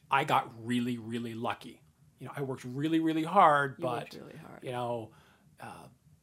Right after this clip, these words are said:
Speaker 1: you know, the h-, the hemp harvest before I started the company was the worst in history. And it put, you know, a, a couple of businesses out.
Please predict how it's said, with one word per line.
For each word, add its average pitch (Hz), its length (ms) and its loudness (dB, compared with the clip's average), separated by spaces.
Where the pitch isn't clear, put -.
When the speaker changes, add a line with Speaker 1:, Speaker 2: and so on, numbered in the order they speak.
Speaker 1:
you - 80 -16
know, - 120 -20
the 135 80 -4
h-, - 240 -10
the 147 100 -4
hemp 180 280 0
harvest 160 440 4
before 170 760 4
I 156 140 0
started 135 300 0
the - 60 -14
company 120 540 -6
was 135 140 -6
the 131 80 -6
worst 139 360 -2
in 139 80 -8
history. - 500 -8
And 131 140 -4
it 139 180 -12
put, - 360 0
you 120 100 -12
know, 113 340 -10
a, - 60 -8
a - 40 -14
couple 165 240 0
of 135 60 -2
businesses 131 440 -6
out. 113 280 -8